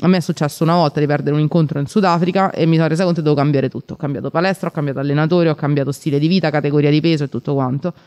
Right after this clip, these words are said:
E da lì sono passata ad avere una winning streak di cinque vittorie, sei vittorie consecutive. Ho perso l'incontro in India e ho detto, "No, vabbè, non è che siccome l'altra volta ho cambiato tutto, stavolta devo cambiare tutto, io continuo così".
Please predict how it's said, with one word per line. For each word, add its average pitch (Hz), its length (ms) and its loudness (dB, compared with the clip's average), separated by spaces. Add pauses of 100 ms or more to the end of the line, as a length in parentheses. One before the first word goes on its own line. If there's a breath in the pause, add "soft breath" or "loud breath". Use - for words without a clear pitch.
(160 soft breath)
E - 80 -2
da 226 80 2
lì 240 140 4
sono 165 180 0
passata 180 300 0
ad 165 80 0
avere 151 240 2
una 147 120 2
winning 156 380 2
streak - 320 -8
di 139 200 0
cinque 135 320 -4
vittorie, 135 420 0
sei 127 160 -2
vittorie 120 540 -8
consecutive. 131 580 -10 (840)
Ho 190 100 0
perso - 260 -2
l'incontro 156 420 2
in 156 100 2
India 151 380 2 (600 soft breath)
e 185 140 0
ho 185 40 4
detto, 170 280 0
"No, 208 240 2
vabbè, 156 380 -2
non 170 160 4
è 160 60 0
che 151 120 -2
siccome - 340 0
l'altra 147 300 0
volta 151 180 0
ho 143 60 2
cambiato 147 420 2
tutto, 147 320 -2
stavolta 139 340 -2
devo 135 140 -2
cambiare 135 320 0
tutto, 131 240 -2
io 202 140 4
continuo 143 400 2
così". 127 280 -4